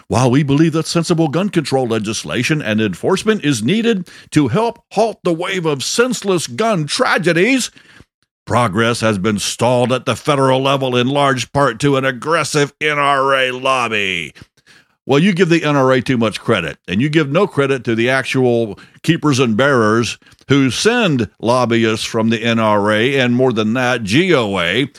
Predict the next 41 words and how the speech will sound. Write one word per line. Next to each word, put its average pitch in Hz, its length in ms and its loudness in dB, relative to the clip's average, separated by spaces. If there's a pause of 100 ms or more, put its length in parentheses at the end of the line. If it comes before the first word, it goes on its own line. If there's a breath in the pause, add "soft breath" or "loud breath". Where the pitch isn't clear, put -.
(200 loud breath)
who 135 140 4
are 123 80 2
the 113 80 0
No 117 240 2
Compromise 117 840 -2
lobby 90 480 -2
in 92 180 -2
Washington, 92 800 -4 (260 loud breath)
and 165 420 2
the 139 100 2
Second 143 360 0
Amendment 143 440 0
Foundation, 113 840 -2
and 139 100 -2
the 131 60 -4
Firearms 143 560 0
Policy, 143 640 0 (680)
uh, 104 200 -2
Coalition, 123 600 0
and 120 140 0
I, 110 120 -2 (260 loud breath)
I 107 80 0
can't, 117 200 -2
I 117 100 0
get, 143 180 -2
I 127 80 0
get 156 200 0
their 160 100 2
names 135 320 0
all 117 160 0
jumbled 107 400 0
up, 110 200 0
I, 110 220 -2
I 107 140 -2
know. 110 260 0 (320 loud breath)
But 139 140 2
there's 175 240 2
groups 147 320 0
far 170 420 0
more 131 420 2
active, 113 640 -2